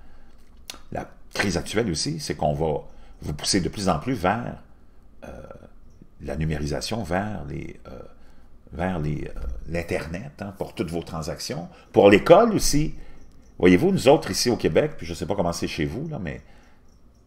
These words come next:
les écoles secondaires, puis les collèges, toutes les universités vont rester fermées pour le restant de l'année. Puis on va faire, à partir de lundi, de l'enseignement en ligne.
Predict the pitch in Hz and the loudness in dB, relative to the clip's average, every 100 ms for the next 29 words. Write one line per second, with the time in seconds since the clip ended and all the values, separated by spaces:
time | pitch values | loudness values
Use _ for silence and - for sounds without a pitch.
0 | - - 76 82 110 107 82 - 80 80 | -18 -10 -2 2 6 6 6 0 2 4
1 | 78 107 123 90 76 71 - 80 73 90 | 4 2 -2 -4 -4 -6 -2 -2 -2 -4
2 | - 80 80 76 73 73 - 87 73 71 | -8 -8 -6 -6 -6 -8 -4 -2 -2 -6
3 | - - 69 71 95 - 82 76 - - | -8 -8 -8 -8 -10 -8 -8 -6 -8 -16
4 | - - 73 78 - 82 73 71 73 73 | -20 -4 -2 -2 -2 -4 -4 -6 -6 -8
5 | - - - - - 73 78 71 - - | -12 -18 -20 -8 -2 2 2 2 -2 -8
6 | - - 98 95 95 - - - 92 78 | -18 -6 -4 -4 -6 -10 -10 -2 0 0
7 | 76 73 73 147 143 80 82 76 76 78 | -2 -4 -4 -6 -6 -4 -2 0 -2 -6
8 | - 78 113 87 78 80 - - | -4 -4 -4 -4 -4 -4 -6 -10